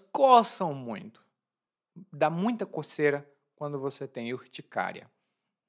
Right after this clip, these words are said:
Lá no guia de aprendizagem eu tenho algumas notas sobre isso, mas basta saber que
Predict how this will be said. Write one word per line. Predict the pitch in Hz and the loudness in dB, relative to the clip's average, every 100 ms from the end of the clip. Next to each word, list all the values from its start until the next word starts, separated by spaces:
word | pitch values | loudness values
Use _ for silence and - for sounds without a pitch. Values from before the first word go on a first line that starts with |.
| _ _ _ _ _ _ _ _ _ _ _ _ _ _ _ | _ _ _ _ _ _ _ _ _ _ _ _ _ _ _
Lá | 135 139 | -2 0
no | 139 | 0
guia | 127 127 | -2 0
de | 123 | 0
aprendizagem | 123 127 123 117 120 120 117 | -2 -4 -4 2 4 4 -2
eu | |
tenho | 107 117 | -6 -6
algumas | 110 120 123 120 | -6 -6 -8 -4
notas | 117 113 110 - | 0 0 -2 -14
sobre | 113 107 156 147 | -12 -8 -6 -6
isso, | 233 - _ _ _ _ _ - | -8 -12 _ _ _ _ _ -12
mas | 277 214 | -8 0
basta | 139 127 151 | 0 0 -4
saber | 202 180 131 147 - _ _ _ _ | -6 -2 -2 -4 -12 _ _ _ _
que | - 202 202 | -12 -10 -10